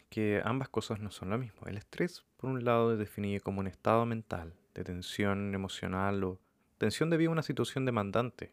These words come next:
y muchas veces son síntomas muy similares a la ansiedad. La diferencia es que los síntomas del estrés tienden a ser muy transitorios, solo duran un momento. Pero la ansiedad suele aparecer frente a un estresor y suele expresarse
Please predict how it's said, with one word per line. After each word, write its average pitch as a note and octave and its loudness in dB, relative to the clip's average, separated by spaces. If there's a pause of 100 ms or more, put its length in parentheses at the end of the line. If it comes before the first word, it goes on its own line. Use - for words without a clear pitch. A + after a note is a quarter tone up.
(120)
y A2+ -6
muchas A#2+ -2
veces A2+ 0 (240)
son D#3+ 2
síntomas E3+ 0
muy C3+ 0
similares B2+ 0
a A2+ -2
la A2 0
ansiedad. G#2 0 (240)
La G#2+ 0
diferencia G2+ 0
es G2+ -8
que G2+ -2
los G2 -4
síntomas B2 -2
del A2+ -2
estrés A2 -4
tienden G2+ -4
a F#2+ -8
ser G2+ -2
muy G2+ 0
transitorios, - -2
solo G#2+ -2
duran G#2 -2
un G2+ -4
momento. G#2+ -6 (680)
Pero - 0
la A2+ 4
ansiedad A#2+ 6 (580)
suele A2+ 6
aparecer G2+ 4
frente G2 -4
a G2 -2
un F#2+ -2
estresor - 0 (560)
y A#2+ -8
suele F#3+ 2
expresarse - -2